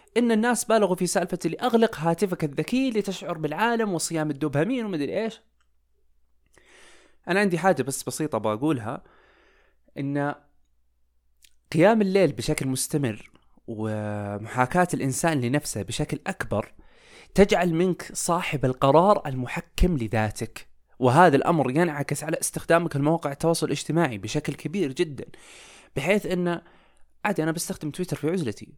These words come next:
ب-، أنا مسيطر على نفسي، أنا ما بزعلني تغريدة ولا بزعلني مثلا فيديو ولا بزعلني شيء. ليه؟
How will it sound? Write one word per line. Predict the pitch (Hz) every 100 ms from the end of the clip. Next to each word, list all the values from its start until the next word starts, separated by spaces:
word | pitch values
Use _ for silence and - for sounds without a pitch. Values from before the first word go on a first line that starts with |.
| -
ب-، | - -
أنا | 160 185
مسيطر | 156 202 131
على | 120
نفسي، | 143 - 113
أنا |
ما | 170
بزعلني | 185 180 196 160
تغريدة | 120 107 113 98 -
ولا | - 127
بزعلني | 131 139 147 135 117
مثلا | 120 107 107 101 101
فيديو | 117 110 98
ولا | 113
بزعلني | 127 127 147 127
شيء. | 135 - _ _ -
ليه؟ | 139 196 170 -